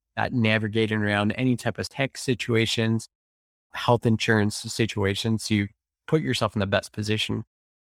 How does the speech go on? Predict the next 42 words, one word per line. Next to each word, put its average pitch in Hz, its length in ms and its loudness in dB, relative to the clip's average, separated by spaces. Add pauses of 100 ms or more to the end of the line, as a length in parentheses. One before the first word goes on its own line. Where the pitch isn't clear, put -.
(200)
So 104 420 2
the 120 80 -10
pretty, 156 380 0
pretty 190 300 0
crazy, 151 380 2
more 143 260 2
advanced. 127 440 2
So 113 100 4
you 113 160 2
<laughs> - 100 -12
definitely, 131 380 4 (260)
this 147 140 0
would 139 100 -6
be 131 120 4
thing, 120 340 0 (160)
something 131 380 2
to 110 80 4
look 110 260 2
into 110 220 0
a - 20 2
lot 120 320 2
deeper 110 420 0
than 101 280 -2
just, - 320 -10 (300)
uh, 110 180 2
this 110 200 0
conversation. 107 800 0
But, 104 300 0 (400)
uh, 107 60 -4
that's 107 360 2
what 113 300 0
I 107 100 2
do 104 160 0
with 101 140 -4
some 113 120 0
of 104 60 2
my 104 140 2
clients 98 280 0
that - 100 -4
have 95 260 0
that 104 180 0 (100)
high, 110 460 0